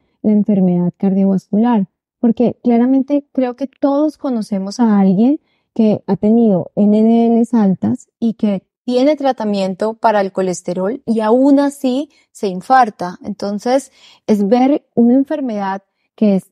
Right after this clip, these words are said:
sistémica, la enfermedad cardiovascular depende de múltiples factores en mi cuerpo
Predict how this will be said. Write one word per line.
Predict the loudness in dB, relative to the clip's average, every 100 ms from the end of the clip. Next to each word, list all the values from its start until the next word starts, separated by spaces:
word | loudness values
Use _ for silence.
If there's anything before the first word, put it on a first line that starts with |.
| _
sistémica, | -12 -10 -10 -8 -6 -6 -12 -10 -12 -8
la | -8
enfermedad | -6 -2 0 2 0
cardiovascular | 0 2 4 2 0 0 0 2 0 _ _ -2
depende | 0 -2 _ 0 2 2
de | 2 2
múltiples | 2 0 -4 -6 -6
factores | -6 -6 -2 0 0
en | 2
mi | 2
cuerpo | 2 2 2 0 -6